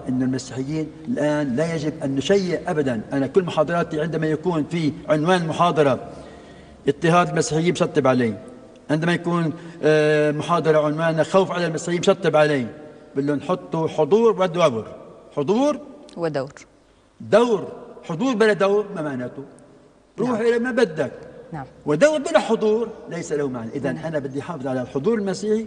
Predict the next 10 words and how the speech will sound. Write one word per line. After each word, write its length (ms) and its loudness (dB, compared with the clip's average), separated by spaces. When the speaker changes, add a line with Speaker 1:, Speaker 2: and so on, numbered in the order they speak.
Speaker 1:
والدور 340 -4
المسيحي 460 -6
لأجل 360 0
أخي 180 -4
المسلم. 380 -6
أنا 140 -2
لا 200 2
معنى 300 -2
لتاريخي 560 -4
المسيحي 560 -4